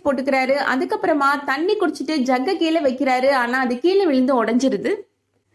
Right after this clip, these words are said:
பாரதி மனசுல நினைக்கிறாரு, "என்னாச்சு, கண்ணாடி எல்லாம் உடையுது, அப்ப நம்ம வீட்ல இருக்கிற யாருக்காவது ஏதாவது ஆபத்தா இருக்குமோ?" அப்படின்னு யோசிக்கிறாரு. அம்மாவுக்கு ஃபோன் பண்ணி எல்லாரும் நல்லா இருக்கிறாங்களான்னு மட்டும் விசாரிக்கலாமா அப்படின்னு நினைக்கிறாரு.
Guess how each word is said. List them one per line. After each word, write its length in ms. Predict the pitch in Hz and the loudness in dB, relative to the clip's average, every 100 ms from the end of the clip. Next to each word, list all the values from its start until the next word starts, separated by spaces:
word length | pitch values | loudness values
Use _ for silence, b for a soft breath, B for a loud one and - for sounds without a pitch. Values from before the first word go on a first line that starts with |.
| _ - 233 | _ -8 -2
பாரதி 420 | 254 381 392 392 | 0 2 2 4
மனசுல 420 | 320 285 320 359 320 | 4 2 0 0 2
நினைக்கிறாரு, 600 | 262 247 269 254 277 254 | 0 0 2 2 2 0
"என்னாச்சு, 440 | 254 370 415 381 | 0 0 2 0
கண்ணாடி 420 | 311 269 370 381 | 0 0 0 2
எல்லாம் 360 | 349 349 311 247 | 0 2 0 0
உடையுது, 260 | 262 247 | 0 2
அப்ப 200 | 269 254 | 0 2
நம்ம 200 | 247 240 | 0 0
வீட்ல 320 | 233 311 403 427 | 2 2 2 0
இருக்கிற 300 | 349 320 302 | 0 0 2
யாருக்காவது 500 | 254 240 254 277 277 | 0 0 -2 0 0
ஏதாவது 260 | 254 269 247 | 0 0 0
ஆபத்தா 360 | 285 392 392 285 | 2 0 0 0
இருக்குமோ?" 280 | 233 226 | 0 0
அப்படின்னு 500 | 247 262 214 247 254 | 2 2 2 2 4
யோசிக்கிறாரு. 680 | 220 233 - 185 156 330 - _ _ _ - | 2 -2 -2 0 0 0 -4 _ _ _ -6
அம்மாவுக்கு 560 | 247 320 453 440 381 - | 0 2 2 2 0 0
ஃபோன் 200 | 320 330 | 2 2
பண்ணி 280 | 320 294 320 | 0 0 0
எல்லாரும் 340 | 262 277 330 | 2 2 2
நல்லா 300 | 277 285 427 | 0 2 0
இருக்கிறாங்களான்னு 480 | 427 339 311 302 294 | 0 0 0 0 0
மட்டும் 260 | 277 339 277 | 0 0 -2
விசாரிக்கலாமா 640 | 269 302 302 254 220 226 262 | 0 -2 0 -2 -2 -2 0
அப்படின்னு 380 | 226 233 269 269 | 0 2 2 2
நினைக்கிறாரு. 520 | 202 214 165 147 392 | 2 0 0 0 -4